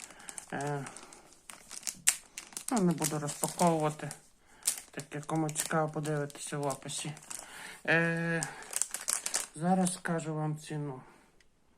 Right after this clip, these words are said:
П'ятдесят чотири центи мені обійшовся даний набір.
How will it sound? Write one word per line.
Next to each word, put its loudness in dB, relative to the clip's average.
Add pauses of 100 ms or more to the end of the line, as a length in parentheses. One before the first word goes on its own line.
(2750)
П'ятдесят 6
чотири 6
центи 6
мені 8
обійшовся 2
даний 4
набір. 6